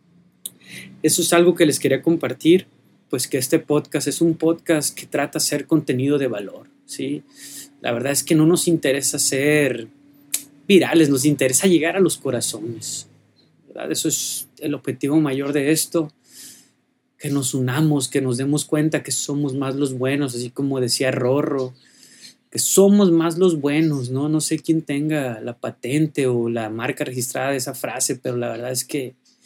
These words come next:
híjole, somos más los buenos, nunca lo dudaré. Seguiré adelante, te invito a que tú sigas adelante, a que no te canses de hacer el bien, a que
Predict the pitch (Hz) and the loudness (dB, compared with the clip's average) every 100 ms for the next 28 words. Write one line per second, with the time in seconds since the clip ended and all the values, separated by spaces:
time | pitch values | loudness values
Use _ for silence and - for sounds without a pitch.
0 | - - 120 - 123 - - _ - 135 | -20 -16 -12 -8 -8 -8 -16 _ -6 -2
1 | 147 147 131 131 131 131 120 110 117 120 | 0 0 0 -2 -2 -4 -4 -6 -6 -6
2 | 113 - _ 139 139 143 131 131 123 117 | -8 -10 _ -6 -4 -2 0 2 2 0
3 | 110 127 143 _ _ _ _ _ - 131 | -4 -6 -8 _ _ _ _ _ -10 -6
4 | 117 113 120 135 135 123 147 156 151 131 | -2 0 2 2 2 0 0 0 0 0
5 | 120 127 190 - 127 143 - 147 156 - | -4 -2 -4 -4 -6 -4 0 0 0 -2
6 | 120 110 143 156 160 131 123 127 - - | -4 -4 -4 -4 -4 -4 -6 -4 -6 -4
7 | - 170 156 143 127 151 143 143 127 131 | -2 0 0 -4 -4 -2 0 0 0 0
8 | 151 135 _ - _ _ _ - 123 - | 0 -2 _ -20 _ _ _ -10 -10 -6
9 | - 139 131 131 | 0 2 4 2